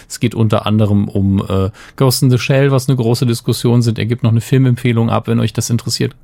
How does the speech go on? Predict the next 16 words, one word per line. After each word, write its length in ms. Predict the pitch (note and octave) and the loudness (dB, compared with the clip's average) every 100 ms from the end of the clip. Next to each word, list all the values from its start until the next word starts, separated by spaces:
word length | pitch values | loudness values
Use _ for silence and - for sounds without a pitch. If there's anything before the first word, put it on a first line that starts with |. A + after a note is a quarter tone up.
| _ | _
guckt 300 | - G#2 - | -6 -6 -4
rein. 280 | F2 G#2+ D#3 - - - - - - | -2 -2 -2 -8 -20 -20 -20 -20 -18
Ich 100 | - | -4
finde 160 | B2 G#2+ | 0 0
es 100 | - | 0
auch 160 | A#2 | 0
interessant, 400 | - - - A#2+ | 0 -2 -2 0
aber 260 | G#2+ G#2 G#2 | 0 0 0
das 380 | A2 F#2+ - - | -2 -6 -6 -2
nimmt 220 | A2 G#2+ | 0 0
jetzt 160 | G#2 - | -4 -6
zu 80 | G#2+ | -6
viel 100 | G#2 | -4
Platz 320 | G2+ - - | -4 -4 -4
in 80 | A#2+ | -2
Anspruch. 480 | B2 B2+ C#3+ D#3 | -2 -4 -4 -4